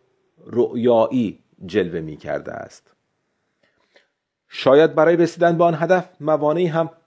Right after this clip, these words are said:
در سر راهتان بوده است و با وجود این اکنون جزئی از زندگی شماست. وقتی به دنبال هدف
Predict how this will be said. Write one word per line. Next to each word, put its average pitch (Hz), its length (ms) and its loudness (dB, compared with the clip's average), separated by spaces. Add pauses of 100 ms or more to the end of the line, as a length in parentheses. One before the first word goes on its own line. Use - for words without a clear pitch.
(180)
در 107 180 2
سر 107 260 0
راهتان 127 440 0 (200)
بوده 110 280 -2
است 127 460 -8 (1080)
و 101 80 -4
با 87 160 -4
وجود 95 400 -6
این 120 280 -6 (520)
اکنون 147 460 -4 (420)
جزئی 131 360 0
از 104 360 -4 (300)
زندگی 85 580 -4
شماست. 87 520 -12 (880)
وقتی 95 340 -2
به 120 100 0
دنبال 123 400 0
هدف 135 360 0